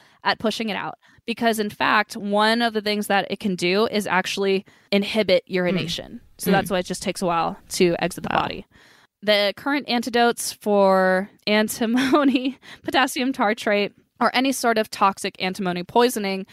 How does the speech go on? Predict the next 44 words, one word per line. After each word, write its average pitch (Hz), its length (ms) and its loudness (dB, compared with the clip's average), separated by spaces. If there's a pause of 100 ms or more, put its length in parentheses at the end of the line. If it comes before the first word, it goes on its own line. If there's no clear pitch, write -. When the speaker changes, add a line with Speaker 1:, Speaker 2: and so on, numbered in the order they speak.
(140)
Speaker 1:
are 185 180 4
chelating 233 580 0
drugs. 247 540 0 (380)
That's 202 260 0
what 220 160 -4 (100)
we 214 240 0
would 208 120 0
use 185 260 -2
now. 208 480 4 (400)
In 220 180 0
the 208 60 0
Victorian 226 640 0
era, 277 500 0
what 220 200 0
they 214 120 2
would 202 200 -2
do 202 500 4 (160)
is 196 520 4
they 196 160 2
would 180 220 0 (100)
pump - 480 -2
the 226 80 0
stomach 214 500 -2
of 185 140 -4
all 190 180 2
its - 140 -6
contents 262 640 0 (260)
and 208 160 2
then 190 220 0
wash 202 320 4
the 208 100 -4
stomach 180 460 -2
out - 240 0 (160)
multiple 190 360 -2
times 339 540 0 (380)
and 208 160 -2
then 208 100 2
eventually 196 500 0
try 185 200 -2
to 180 80 -4
get 180 160 -4
the 170 80 -4
patient 175 480 -6
to 180 440 0